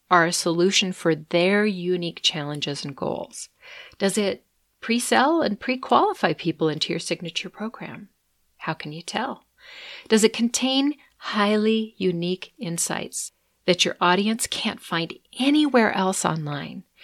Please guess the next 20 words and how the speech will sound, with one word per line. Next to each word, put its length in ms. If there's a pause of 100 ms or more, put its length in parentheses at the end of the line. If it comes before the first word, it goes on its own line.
(560)
And 640 (240)
is 160
it 160
part 480 (140)
of 160
a 60
strategic 1400
conversion 560
process 680 (380)
that 120
helps 320
prospects 960 (260)
discover 1000
that 220
they 160
are 220
indeed 580
your 160
ideal 320
client? 560